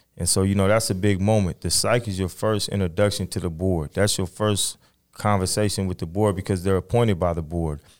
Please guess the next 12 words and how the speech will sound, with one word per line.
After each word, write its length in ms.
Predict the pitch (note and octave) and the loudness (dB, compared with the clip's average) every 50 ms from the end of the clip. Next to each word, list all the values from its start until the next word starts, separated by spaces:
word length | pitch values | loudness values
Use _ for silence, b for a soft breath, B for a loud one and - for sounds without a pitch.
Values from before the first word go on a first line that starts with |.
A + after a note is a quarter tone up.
| b b b | b b b
So 160 | - F#2+ F#2+ | -2 2 2
everything 460 | G2+ G#2 A2 G#2+ - G#2+ G#2+ G#2 G2+ | 2 2 2 0 0 0 0 2 0
you 100 | G2 F#2+ | -2 -4
tell 320 | F#2 - - A#2 A2+ G#2+ G2+ | -4 -2 2 4 4 4 4
'em 180 | F#2 F2 E2+ E2+ - - | 0 -2 -4 -8 -10 -6
will 140 | F2+ F2+ E2+ | -6 -4 -2
go 240 | - G2+ G2 F#2+ | 0 0 0 0
to 160 | F2+ - G2+ F2+ | 0 -2 -2 -2
the 80 | F2+ | -2
board. 400 | E2 F2+ G2+ G2+ F#2+ E2+ D2+ - - _ _ _ _ _ _ _ _ _ _ _ _ _ _ _ _ _ _ | -2 0 0 0 0 0 -2 -4 -10 _ _ _ _ _ _ _ _ _ _ _ _ _ _ _ _ _ _
So 500 | - - - G#2 G2 G2 F#2+ F2+ F2+ A2+ - | -4 2 4 4 6 6 4 2 -2 -4 -4
I 140 | F#2 F#2 | -4 -4